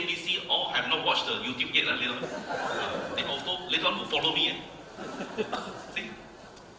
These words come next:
Don't blame me. I say to you, whatever I say will happen.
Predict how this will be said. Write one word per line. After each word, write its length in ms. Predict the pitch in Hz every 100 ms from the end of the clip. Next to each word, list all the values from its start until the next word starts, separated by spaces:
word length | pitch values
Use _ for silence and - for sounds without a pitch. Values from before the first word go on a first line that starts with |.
| - - 123 -
Don't 260 | 156 160 -
blame 200 | 147 139
me. 80 | -
I 80 |
say 160 | - 190
to 100 | 127
you, 120 | - - - -
whatever 400 | 123 139 - -
I 120 | -
say 200 | - -
will 140 | -
happen. 240 | - -